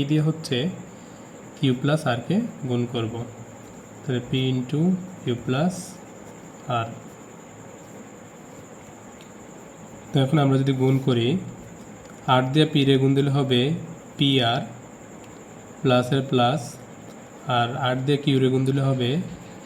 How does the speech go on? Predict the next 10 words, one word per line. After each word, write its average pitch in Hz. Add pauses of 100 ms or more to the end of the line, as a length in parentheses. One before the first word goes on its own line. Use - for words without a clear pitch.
(160)
কিউআর 120 (1700)
মাইনাসের 120 (680)
মাইনাস। 120 (1700)
তো - (100)
এখানে 131 (600)
পি 143 (140)
দিয়ে 156 (140)
কিউ 139
রে 135
গুণ 139